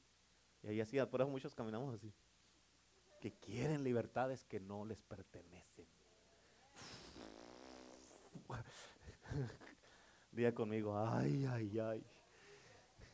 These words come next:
¿Quieres libertad de enojarte, de sentirte, de amargarte, de estar todo ahí? Y Dios dice, "Eso, esa libertad no te pertenece, no te puedo dar el lujo que tú seas así porque te me vas a perder".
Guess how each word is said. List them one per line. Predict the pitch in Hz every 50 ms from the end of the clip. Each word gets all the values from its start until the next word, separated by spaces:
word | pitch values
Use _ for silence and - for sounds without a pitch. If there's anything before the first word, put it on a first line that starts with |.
| - - - - - - - -
¿Quieres | - 143 165 190 180
libertad | 175 165 143 131 120 - - 147 151 160
de | 175
enojarte, | 175 160 120 - - 123 123 143 156 - -
de | 147 131 117
sentirte, | - - 107 101 95 - 123 127 139 131 - 151
de | 135
amargarte, | 123 107 104 98 98 98 107 113 123 135 123 - 123
de | 110
estar | 101 - - 123 120 117
todo | - 135 131 131
ahí? | 131 117 117 123 131 127 120 - - - - -
Y | 117
Dios | 127 131 120
dice, | 135 117 - 127
"Eso, | - - 151 135
esa | 139 139 - 165
libertad | 143 135 110 104 95 - - 123 127
no | 127 120
te | - 117
pertenece, | - - 98 - - 98 107 104 110
no | 101 110
te | - - 123
puedo | - - 123 127 127
dar | 123 123 123
el | 120 104 101
lujo | 117 117 117 143 123
que | - 107 -
tú | - 113
seas | - 127 117 113
así | 104 - 127 120
porque | 120 127 120 - - 101
te | - - -
me | 92 90 92
vas | 90 95 - -
a | 110 -
perder". | - 101 80 78 85 87 87 -